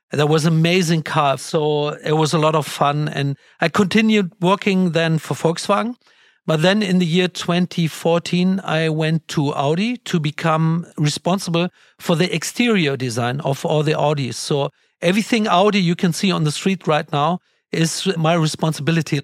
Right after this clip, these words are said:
together with design boss Marc Lichte. And then I went two and a half years ago to Bentley. And since then, I worked for Bentley for two years.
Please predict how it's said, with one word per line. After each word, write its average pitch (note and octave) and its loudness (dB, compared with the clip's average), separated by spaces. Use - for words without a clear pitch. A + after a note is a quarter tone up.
together D3+ 0
with C3+ -4
design C#3+ -2
boss D3 -2
Marc C#3 -2
Lichte. F#3 -4
And D#3+ 0
then F#3 0
I E3+ 0
went F3 0
two F#3+ 2
and F3 4
a D#3+ 4
half D#3+ -4
years D#3+ 0
ago D#3 0
to C3 -4
Bentley. F#3 -2
And D3 -2
since F3 -2
then, E3+ 0
I D3 -4
worked D3 -4
for D3 -4
Bentley F3 -2
for D3+ -6
two D#3 -2
years. D#3 -2